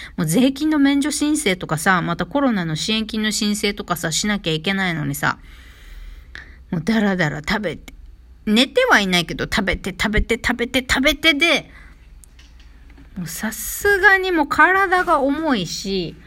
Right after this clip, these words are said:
あの、ジャージとかもピシピシになってきたから、これはまずいぞと。もうパンツの、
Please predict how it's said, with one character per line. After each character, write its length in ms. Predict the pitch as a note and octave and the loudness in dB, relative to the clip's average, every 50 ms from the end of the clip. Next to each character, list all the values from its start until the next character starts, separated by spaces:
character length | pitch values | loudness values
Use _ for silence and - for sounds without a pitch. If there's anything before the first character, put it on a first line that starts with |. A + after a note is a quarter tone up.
| - - - - - - - - | -20 -20 -20 -20 -20 -20 -12 -6
あ 120 | - E3+ | -4 -2
の、 540 | E3 D#3+ D#3+ D#3 D3+ D3+ D3+ D3+ D3+ D3+ D3 E3 | -2 0 0 0 0 0 -2 -2 -4 -4 -4 -2
ジ 160 | D#3 F#3+ A3+ | 0 2 4
ャ 160 | D4+ F4 G4 | 4 4 4
ー 40 | G#4 | 4
ジ 160 | - F#4+ F#4+ | 2 0 0
と 120 | - G4+ | 0 0
か 80 | - D4 | 2 2
も 120 | G#3 D#3+ | 0 0
ピ 120 | D#3 - - | -2 -2 0
シ 160 | - D#4 E4 | 2 2 2
ピ 80 | - - | 2 0
シ 140 | - D#4 | 0 0
に 120 | G#3+ G#3 G3+ | 2 2 2
な 140 | D4 G#3 G#3 | 2 2 0
っ 20 | |
て 100 | - A#3 | 0 -4
き 80 | A#3 - | -4 -4
た 100 | G3 F3+ | -4 -2
か 120 | - D#3+ | -2 0
ら、 80 | D3+ D3 | -2 -2
こ 360 | - - - A#3+ A#3 C4+ D#4 | -4 -2 0 2 4 4 4
れ 160 | E4+ F4 F4 | 2 0 -2
は 160 | E4+ E4+ E4 D#4 | -2 -2 0 0
ま 180 | D4+ D4+ D#4 | 0 0 0
ず 200 | C#4 C4 D4 D4+ | 0 0 0 0
い 60 | B3 | -2
ぞ 200 | G3+ F3+ F3+ F3+ | 0 -2 -4 -4
と。 220 | F3+ - D#3 C#3 - - - - - - - | -4 -6 -8 -8 -8 -12 -16 -16 -12 -6 -2
も 100 | G3 F#3 | -2 -2
う 40 | F#3 | -2
パ 260 | - - F4+ G4 A4 | -2 0 0 0 2
ン 40 | A4 G#4+ G4+ F#4 - | 0 0 -4 -4 -4
ツ 180 | - - A#3 G#3+ | -4 -2 -2 0
の、 320 | G3 F3+ D#3+ D3 C3+ | 0 0 -2 -2 -4